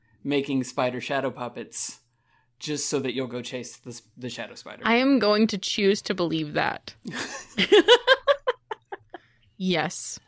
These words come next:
Speaker 1: This is, this is my theory.
Speaker 2: Yes.
Speaker 1: It's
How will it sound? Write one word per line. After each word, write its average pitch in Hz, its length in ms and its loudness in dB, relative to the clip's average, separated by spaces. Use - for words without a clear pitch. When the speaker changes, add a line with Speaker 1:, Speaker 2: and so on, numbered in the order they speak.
Speaker 1:
This 147 180 -10
is, 147 220 -8
this 156 220 -8
is 139 100 -8
my 123 180 -2
theory. 113 380 -14
Speaker 2:
Yes. 170 380 -2
Speaker 1:
It's - 200 -6